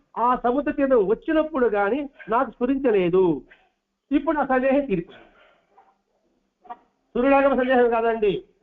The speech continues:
మన సందేహాలన్నీ తిరిగిపోయినాయి. ఏది, ఏ సందేహంలో? ఆ తీర్థం అంటే, ప్రసాదం అంటే ఏదో ఆ పదార్థం అనే భావన మనకి. ఇప్పుడేమనిపిస్తుంది?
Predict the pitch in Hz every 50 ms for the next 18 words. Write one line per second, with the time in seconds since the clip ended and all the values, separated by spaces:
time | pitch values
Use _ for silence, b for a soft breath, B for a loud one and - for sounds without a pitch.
0 | _ _ _ - 139 156 165 160 165 175 185 208 208 202 202 220 226 208 208 202
1 | 185 185 175 160 151 - _ _ _ _ _ _ _ _ _ _ _ _ _ _
2 | _ _ _ _ _ _ _ _ _ _ _ - 202 220 226 233 254 277 277 277
3 | 277 262 269 254 254 254 254 254 254 254 254 254 - _ _ _ _ _ _ _
4 | - - 185 196 190 247 269 269 254 254 240 240 233 233 262 285 294 262 240 -
5 | _ _ _ - 214 226 262 254 247 247 247 247 240 240 285 302 277 247 - _
6 | _ _ - 202 226 233 254 269 254 254 - - 180 196 190 196 208 240 240 240
7 | 226 220 220 220 214 214 185 180 185 190 190 185 175 160 143 139 - - _ _
8 | _ _ _ _ _ _ _ _ _ _ _ _ _ _ _ _ _ _ _ _
9 | _ - 214 190 - 294 302 302 302 285 269 - 269 247 233 220 202 180 147 120
10 | - _